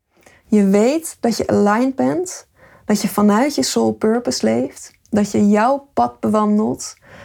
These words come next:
wanneer je merkt dat de risico's die daarbij komen kijken, zoals dus niet geaccepteerd worden,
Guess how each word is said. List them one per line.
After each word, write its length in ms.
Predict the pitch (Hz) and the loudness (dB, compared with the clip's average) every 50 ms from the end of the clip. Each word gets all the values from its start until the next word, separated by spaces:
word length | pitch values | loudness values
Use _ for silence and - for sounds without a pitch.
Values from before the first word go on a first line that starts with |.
| - - - | -12 -4 2
wanneer 320 | 214 214 208 214 226 240 | 4 4 4 4 4 2
je 140 | 247 247 233 | 2 2 2
merkt 420 | 220 214 214 214 226 247 269 269 - | 2 2 2 2 0 -2 -4 -4 -4
dat 160 | 247 233 - | -4 -4 -2
de 160 | - 208 202 | 0 0 2
risico's 640 | 196 202 240 277 - - 277 - 254 247 254 247 - | 2 2 0 0 -2 -4 -2 0 0 0 0 0 -2
die 100 | - 214 | -2 0
daarbij 360 | 208 214 214 214 208 - 107 | 0 0 0 0 -2 -2 -2
komen 300 | - 196 196 190 190 190 | -2 -2 -2 0 -2 -2
kijken, 460 | 190 185 190 208 226 247 - 285 285 - | -2 -2 -2 -2 -4 -4 -4 -6 -6 -6
zoals 560 | - - - - _ - 220 233 269 277 - | -8 -12 -12 -10 _ -2 -2 0 0 -2 -2
dus 180 | - 240 214 - | -4 -4 -2 0
niet 180 | 214 220 214 | -2 -2 -2
geaccepteerd 680 | - - 220 214 - 196 196 - - 208 226 240 - - | -2 -6 -6 -4 -4 -6 -4 -2 -2 -2 -2 -2 -4 -4
worden, 320 | 226 226 233 240 247 269 | -4 -4 -2 -2 -4 -6